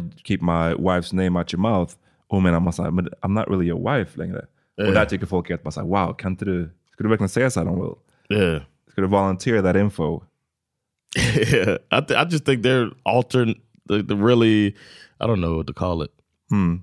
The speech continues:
Speaker 2: They're not like us.
Speaker 1: Ja.
Speaker 2: They were Scientologists for a bit. They, like, they're on the fringes <laughs>
Speaker 1: Mm.
Speaker 2: of what we consider normal, and we don't understand it, and we probably never will fully.
Speaker 1: Mm.
Speaker 2: So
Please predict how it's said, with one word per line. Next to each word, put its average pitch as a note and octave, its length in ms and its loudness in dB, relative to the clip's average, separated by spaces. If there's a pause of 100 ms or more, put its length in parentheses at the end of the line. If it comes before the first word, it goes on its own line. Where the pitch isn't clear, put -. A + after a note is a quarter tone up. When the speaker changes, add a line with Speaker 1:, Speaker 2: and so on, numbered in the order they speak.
Speaker 2:
They're B2 160 0
not B2+ 300 4
like A#2+ 240 0
us. - 340 -4 (360)
Speaker 1:
Ja. F#2+ 280 -2 (260)
Speaker 2:
They C#3 120 4
were D#3+ 120 6
Scientologists C3+ 720 0
for D#2 180 -4
a C#2+ 40 -6
bit. C#2 240 -8 (640)
They, D3+ 180 6
like, C#3+ 380 4 (480)
they're C#3+ 220 2
on F3 240 6
the D#3+ 100 4
fringes C#3 760 4
<laughs> C#3 300 2
Speaker 1:
Mm. A#2 160 6
Speaker 2:
of D3+ 220 8
what C#3 340 4
we C#3 440 4 (180)
consider B2+ 440 4
normal, A2+ 540 2 (460)
and G#2 520 4 (140)
we C3+ 240 8
don't C3 200 6
understand G#2+ 520 2
it, - 240 -2
and G#2 180 2
we G#2 140 4
probably G2 380 0
never F#2 240 0
will F#2 240 4
fully. D#2+ 400 -4 (300)
Speaker 1:
Mm. F2+ 240 0
Speaker 2:
So F2 420 0